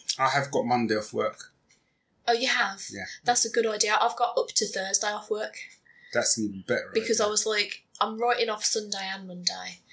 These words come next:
Speaker 2: and then Tuesday and Wednesday will get me back into the rhythm of life, and then Thursday I can just have a day off for fun. That's what I thought. That was my thinking
Speaker 1: That's a,
Speaker 2: process.
Speaker 1: yeah.
Speaker 2: Also, I would have taken Friday off, but I've got quite a big meeting at work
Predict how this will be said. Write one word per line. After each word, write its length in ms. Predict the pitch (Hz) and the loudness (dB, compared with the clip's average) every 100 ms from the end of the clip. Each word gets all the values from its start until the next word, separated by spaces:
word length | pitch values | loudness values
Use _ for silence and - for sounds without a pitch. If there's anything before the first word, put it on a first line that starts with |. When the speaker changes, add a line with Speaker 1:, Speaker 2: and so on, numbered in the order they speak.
| - - - | -12 -8 -6
Speaker 2:
and 160 | 196 | -2
then 140 | 208 208 | 0 0
Tuesday 400 | - 233 233 214 | 0 2 2 2
and 120 | 202 | 0
Wednesday 340 | 202 202 - 190 | -2 -2 0 0
will 80 | 180 | 0
get 140 | 190 | -2
me 100 | 196 | -4
back 180 | 190 - | -6 -4
into 200 | 190 190 | -2 -4
the 80 | 190 | -6
rhythm 260 | 190 185 | -12 -12
of 140 | 185 202 | -4 0
life, 320 | 180 175 - | 0 -2 -4
and 100 | 202 | -4
then 80 | 196 | -6
Thursday 380 | 196 220 214 202 | -4 -2 0 -2
I 100 | 175 | -2
can 100 | 202 | -2
just 200 | 185 196 | 0 2
have 140 | - 180 | 2 0
a 40 | |
day 160 | 185 180 | 0 0
off 120 | 180 | 0
for 80 | - | -6
fun. 320 | - 202 202 _ - - - _ _ _ _ _ _ _ _ - | -6 -8 -12 _ -20 -20 -20 _ _ _ _ _ _ _ _ -2
That's 200 | 254 - | 0 4
what 160 | - | 2
I 40 | 190 | 2
thought. 240 | - 175 | 0 0
That 120 | - 175 | 2 2
was 120 | - | 2
my 140 | 190 | 0
thinking 240 | - 185 180 | -2 0 2
Speaker 1:
That's 160 | - | 4
a, 20 | |
Speaker 2:
process. 320 | - - - - | 4 4 2 2
Speaker 1:
yeah. 300 | - - - _ _ - - - - | 2 2 -6 _ _ -4 0 0 2
Speaker 2:
Also, 300 | 285 226 190 | 2 4 4
I 40 | |
would 120 | 220 240 | 2 0
have 80 | |
taken 320 | - 214 220 208 | 0 0 0 -4
Friday 320 | 220 214 202 | -2 -2 -4
off, 180 | 175 - | -4 -2
but 120 | 170 | -2
I've 60 | |
got 140 | - - | -2 -2
quite 220 | - 185 | 0 0
a 20 | |
big 160 | - 90 | 0 -6
meeting 400 | 90 92 - 185 | -8 -2 -2 -2
at 120 | 185 | -6
work 120 | - | -2